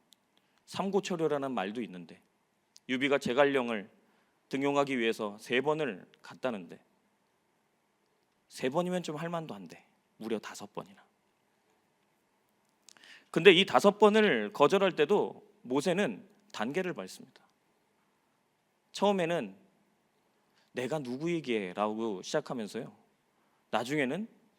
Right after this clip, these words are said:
"나는 안 되겠는데 말을 너무 못해요"라는 핑계를 대고 결국 마지막 다섯 번째는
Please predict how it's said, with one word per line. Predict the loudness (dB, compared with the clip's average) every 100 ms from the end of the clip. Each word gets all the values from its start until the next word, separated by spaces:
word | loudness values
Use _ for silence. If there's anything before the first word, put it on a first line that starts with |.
| _ _ _ _ _ _ _
"나는 | -6 -4 -4
안 | -6
되겠는데 | -6 -4 -4 -8 -8 -8 -8 -12 _
말을 | -8 -4 -2 -2
너무 | -2 -4
못해요"라는 | -4 -4 -4 -2 -4 -8 -10 2 4 4 -2
핑계를 | -6 -4 -4
대고 | -4 -8 -10 -12 _ _ _ _ _ _ _
결국 | 0 2 4
마지막 | 4 4 -2
다섯 | -2 0 0 0
번째는 | -4 -2 -2 -4